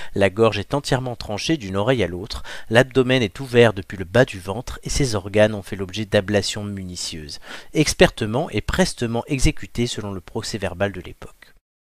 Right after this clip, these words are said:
La froideur insidieuse de la terreur prend le quartier qui va bientôt être pris de panique,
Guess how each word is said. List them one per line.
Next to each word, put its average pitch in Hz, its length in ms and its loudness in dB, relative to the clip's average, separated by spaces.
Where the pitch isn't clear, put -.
La 117 100 6
froideur 131 440 4
insidieuse 190 540 8
de - 80 -2
la 98 120 2
terreur 135 440 2
prend 190 240 2
le 165 120 2
quartier - 500 -2
qui - 140 -8
va 101 120 -2
bientôt 107 320 -4
être - 240 -6
pris - 200 -6
de 107 80 -10
panique, 98 500 -4